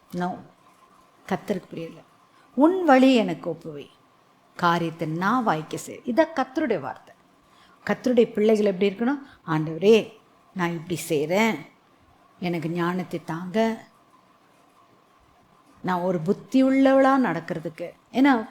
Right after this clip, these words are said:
நம்ம பெண்களை குறித்து தான் நம்ம இந்த நாட்களை தியானிச்சுட்டு இருக்கோம். பெண்கள் ரொம்ப முக்கியமான பாத்திரம். அது சின்ன பிள்ளையா இருக்கட்டும், அது பெரிய பிள்ளையா இருக்கட்டும், அது முதியோர்களா இருக்கட்டும், முதிர்ந்தவர்களுக்கு கூட என்ன அநேக ஆலோசனைகள் தேவை. அவங்களும் சில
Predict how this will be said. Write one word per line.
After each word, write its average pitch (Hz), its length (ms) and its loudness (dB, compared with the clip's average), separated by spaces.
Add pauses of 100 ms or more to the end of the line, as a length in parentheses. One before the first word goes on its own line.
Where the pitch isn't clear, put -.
(160)
நம்ம 220 220 2
பெண்களை 269 540 6
குறித்து 220 320 -2
தான் 220 160 -2
நம்ம 180 180 -8
இந்த 175 240 -12
நாட்களை 185 480 -6
தியானிச்சுட்டு 190 600 -4
இருக்கோம். - 280 -20 (800)
பெண்கள் 277 360 2
ரொம்ப 339 400 0
முக்கியமான 247 540 0
பாத்திரம். 160 480 -8 (480)
அது 185 200 -2
சின்ன 247 240 2
பிள்ளையா 262 240 2
இருக்கட்டும், 254 300 0
அது - 140 -6
பெரிய 208 160 2
பிள்ளையா 190 260 0
இருக்கட்டும், 185 360 -6 (380)
அது 160 100 -8 (120)
முதியோர்களா 277 560 4
இருக்கட்டும், 175 400 -4
முதிர்ந்தவர்களுக்கு 269 760 2
கூட 254 100 0
என்ன 214 160 -4 (340)
அநேக 240 320 4
ஆலோசனைகள் 240 720 0
தேவை. 262 360 0 (1400)
அவங்களும் 247 560 6
சில 202 120 2